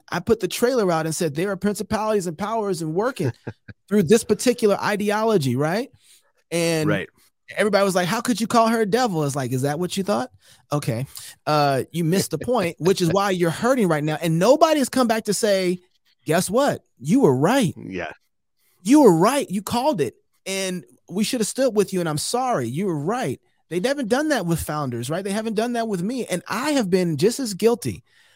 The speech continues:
Speaker 1: of watching certain battles happen and not coming back and, and w-, saying to the people,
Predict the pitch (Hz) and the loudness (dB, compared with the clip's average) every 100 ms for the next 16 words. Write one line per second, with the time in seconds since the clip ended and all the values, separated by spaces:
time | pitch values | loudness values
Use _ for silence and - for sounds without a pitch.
0 | _ 147 147 180 214 202 156 - 214 214 | _ 0 2 2 0 -2 -2 -2 -2 -2
1 | 175 170 170 151 180 170 165 117 117 _ | -2 -2 -2 -4 -6 -6 -6 -8 -8 _
2 | _ 135 143 170 165 185 175 156 156 151 | _ -4 -2 -2 -2 -2 0 0 -2 -2
3 | 135 139 156 139 127 - 135 139 160 - | -6 -4 -2 -2 -4 -6 -4 0 0 0
4 | 151 - 165 151 - 143 123 156 147 117 | -4 -4 -2 -2 -2 -4 -2 -2 -2 -4
5 | 113 | -6